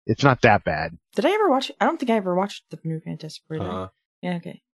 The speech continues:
Speaker 2: I have no comment on that one then, but
Speaker 3: It has similar problems, but yeah, it's not that
Speaker 2: Yeah.
Speaker 3: bad.
Speaker 2: And then it doesn't have, like, plastic nipples.
Speaker 3: Bat nipples?
Speaker 2: Yeah.
Speaker 1: No.
Speaker 3: I did have a thought while watching this. It's when I've seen that Skybeam,
Speaker 1: Huh.
Speaker 3: I was like, "It's D C's."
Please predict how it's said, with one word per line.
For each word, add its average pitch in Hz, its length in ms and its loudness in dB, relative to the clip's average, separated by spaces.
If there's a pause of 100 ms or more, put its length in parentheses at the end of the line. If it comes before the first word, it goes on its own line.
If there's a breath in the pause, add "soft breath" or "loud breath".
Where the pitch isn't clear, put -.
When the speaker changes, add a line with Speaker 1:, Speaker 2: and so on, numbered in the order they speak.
(100)
Speaker 2:
I 170 100 2
have 185 140 2
no 175 100 0
comment 170 240 -4
on 160 120 -6
that - 120 -12
one - 120 -12
then, - 340 -10
but - 180 -10 (240)
Speaker 3:
It 123 120 2
has 156 180 2
similar 147 420 4 (160)
problems, 98 580 -2
but 82 180 -6
yeah, 95 140 -4
it's 92 220 -8
not 85 300 -6 (340)
that - 100 -12
Speaker 2:
Yeah. - 60 -12
Speaker 3:
bad. 65 260 -12 (240)
Speaker 2:
And 185 100 -2
then 190 80 4
it 180 80 2
doesn't 180 260 4
have, 170 180 2
like, 165 240 0
plastic 165 320 0
nipples. 156 480 -4 (460)
Speaker 3:
Bat 95 180 -4
nipples? 98 460 -12
Speaker 2:
Yeah. 160 240 10
Speaker 1:
No. - 100 -2 (340)
Speaker 3:
I 127 120 6
did 170 160 6
have 165 180 4
a 143 60 4
thought 123 280 4
while 101 120 2
watching 95 400 -2
this. - 420 -12 (360)
It's - 240 -4
when 110 180 4
I've 107 240 0
seen 131 280 2
that 131 120 2
Skybeam, 95 640 -2 (560)
Speaker 1:
Huh. 147 160 6 (160)
Speaker 3:
I 107 80 4
was 101 100 2
like, 104 160 2
"It's 107 180 -4
D 107 200 2
C's." 92 360 -4